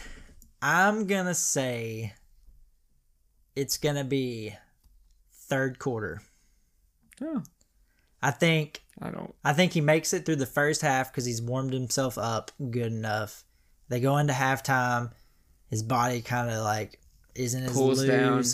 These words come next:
Speaker 1: and cools down, and he comes back out in the third quarter and just snaps
Speaker 2: Yeah.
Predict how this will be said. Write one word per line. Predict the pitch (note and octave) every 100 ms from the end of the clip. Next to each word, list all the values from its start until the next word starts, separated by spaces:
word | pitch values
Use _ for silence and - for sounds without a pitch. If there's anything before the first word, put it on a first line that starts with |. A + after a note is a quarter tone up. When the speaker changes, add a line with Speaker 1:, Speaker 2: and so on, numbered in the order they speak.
| B2+
Speaker 1:
and |
cools | - C3+ C3 B2
down, | C3 B2 B2 A#2 A#2+ A2
and | A#2+
he |
comes | A#2 C3+ A#2
back | A#2+ A#2+
out | A#2+ G#2+
in | A2+
the |
third | A2+ A#2+ A#2
quarter | A#2+ A#2+ A2+ A2+
and | G2+ G#2+ G#2+
just | A2 G#2 - - - - _ _ _ _ _ - -
snaps | - - A2 G#2+ - - - -
Speaker 2:
Yeah. | - E2